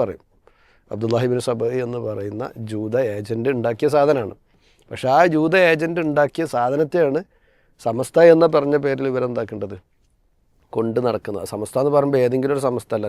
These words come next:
രണ്ടും സമസ്തയാണ്. അതുപോലെ തന്നെ ഇവിടുത്തെ സൂഫിയാക്കളൊക്കെ ഇതിൽ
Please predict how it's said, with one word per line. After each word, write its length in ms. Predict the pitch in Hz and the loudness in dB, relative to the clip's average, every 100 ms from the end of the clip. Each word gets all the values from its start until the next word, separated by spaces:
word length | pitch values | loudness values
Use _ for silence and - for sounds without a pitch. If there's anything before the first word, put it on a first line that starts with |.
| 101 | -6
രണ്ടും 260 | 98 101 123 | -6 -6 -6
സമസ്തയാണ്. 440 | 113 95 - - - _ _ _ _ _ _ _ - | -8 -10 -18 -20 -20 _ _ _ _ _ _ _ -10
അതുപോലെ 220 | 101 113 | -6 -4
തന്നെ 140 | 123 123 | -2 -2
ഇവിടുത്തെ 200 | 120 127 123 | -2 -4 -8
സൂഫിയാക്കളൊക്കെ 680 | 110 131 127 117 127 - 135 | -8 -2 -2 -2 -4 -2 -4
ഇതിൽ 120 | 120 | -4